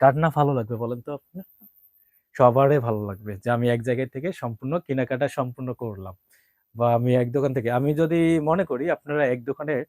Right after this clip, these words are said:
যত ডিজাইন আছে, আপনারা স্যাম্পল হিসেবেও নিলেও আপনাদের, আহ, প্রায় লাখখানিক টাকার উপরে বাজেট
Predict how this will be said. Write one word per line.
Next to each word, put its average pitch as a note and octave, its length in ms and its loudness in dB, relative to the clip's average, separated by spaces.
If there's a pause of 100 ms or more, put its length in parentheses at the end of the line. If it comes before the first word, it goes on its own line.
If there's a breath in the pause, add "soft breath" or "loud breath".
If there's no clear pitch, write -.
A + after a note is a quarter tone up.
(380 soft breath)
যত A#2 200 0
ডিজাইন C#3 400 2
আছে, C3+ 200 -2
আপনারা C#3 380 -4 (100)
স্যাম্পল E3+ 400 0
হিসেবেও F3+ 360 2
নিলেও D3+ 280 4
আপনাদের, D3+ 580 -2 (340 soft breath)
আহ, A#2 320 4 (120)
প্রায় A#2 420 2 (580)
লাখখানিক D#3+ 500 0
টাকার E3+ 300 2
উপরে D#3+ 500 2
বাজেট B2+ 340 0